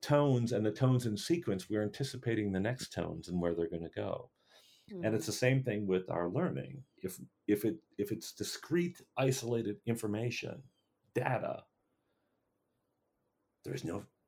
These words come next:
Speaker 1: there's not a lot of joy in that.
Speaker 2: Yeah.
Speaker 1: For most people. For some people,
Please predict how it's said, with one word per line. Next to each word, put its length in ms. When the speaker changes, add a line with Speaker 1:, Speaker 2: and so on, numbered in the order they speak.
Speaker 1:
there's 160
not 120
a 40
lot 160
of 80
joy 240
in 200
that. 360
Speaker 2:
Yeah. 220
Speaker 1:
For 160
most 240
people. 240
For 160
some 180
people, 360